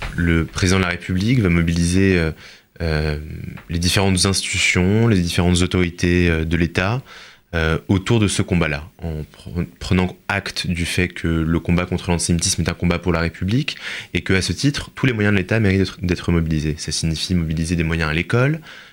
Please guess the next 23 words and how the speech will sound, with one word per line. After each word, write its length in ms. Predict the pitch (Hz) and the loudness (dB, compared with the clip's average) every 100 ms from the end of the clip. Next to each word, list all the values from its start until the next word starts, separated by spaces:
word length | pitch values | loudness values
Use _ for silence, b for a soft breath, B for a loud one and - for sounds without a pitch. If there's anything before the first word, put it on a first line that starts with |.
| B _ 78 | B _ -4
euh, 200 | 76 78 | -2 0
renforcer 460 | 90 90 82 101 | 0 0 -2 0
les 60 | 87 | 0
valeurs 220 | 82 82 | 0 -2
républicaines, 720 | 80 85 85 - 110 123 147 143 B B B | -4 -4 -2 0 0 0 -2 -6 B B B
travailler 420 | - 80 82 85 | -6 -2 0 2
sur, 320 | 87 - 85 78 | 0 0 0 0
euh, 200 | 76 76 | 0 -2
les 100 | 73 | -2
questions 400 | 80 - 85 82 | -4 -2 -2 -2
de 100 | 78 | -2
respect, 680 | 90 - - 113 117 123 | -2 -2 -4 -2 -2 -2
sur 200 | 123 - | -4 -8
les 80 | 85 | -10
questions 300 | 82 - 87 | -8 -8 -6
de 260 | 85 80 78 B B B _ | -6 -6 -8 B B B _
compréhension, 500 | - - 90 82 95 | -8 -4 -2 0 0
la 60 | 85 | 2
laïcité, 760 | 87 95 - 92 104 117 131 | 2 0 -2 0 2 4 4
euh, 240 | 95 85 82 | 2 0 -2
à 60 | 85 | -2
l'école, 500 | 85 - 101 135 98 B B B - | -2 0 0 0 -2 B B B -6
euh, 480 | 80 78 78 78 | -2 0 0 0